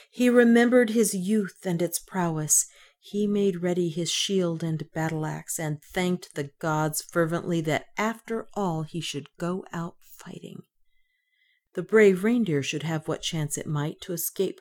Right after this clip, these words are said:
by its own untrammeled fleetness, so he drew his sword and cut the harness. The beast was away over the snow at twice its former speed, and Halfdan in the Akjas shot forward thirty paces, fell out, and was on his feet in a moment to wait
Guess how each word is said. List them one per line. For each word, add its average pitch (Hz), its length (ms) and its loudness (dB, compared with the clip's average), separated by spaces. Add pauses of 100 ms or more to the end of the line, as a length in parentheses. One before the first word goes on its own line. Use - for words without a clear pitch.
(120)
by 165 120 -4
its 156 240 0
own 180 240 -2
untrammeled 160 680 -4
fleetness, - 640 -4 (340)
so 175 220 0
he 170 180 -2
drew 226 240 2
his 220 260 4
sword 202 280 2
and 156 180 -4
cut - 220 -6
the 175 80 -6
harness. 160 520 -2 (480)
The 185 80 0
beast 262 460 4
was 226 140 4
away 208 320 8
over 190 200 4
the 185 120 2
snow 185 380 4
at - 180 -4
twice 190 360 -2
its - 160 -10
former 165 360 -4
speed, 165 420 -2
and 151 180 -2
Halfdan 170 600 -4
in 151 140 0
the - 140 -4
Akjas 151 560 -6
shot - 420 0 (180)
forward 202 400 4 (120)
thirty 233 280 6
paces, 180 560 0 (460)
fell 247 220 8
out, 240 340 4 (300)
and 175 140 0
was 175 160 4
on 226 220 4
his 214 200 4
feet 214 280 0
in 160 100 2
a 151 80 2
moment 170 440 0
to 160 220 -14
wait 180 220 -6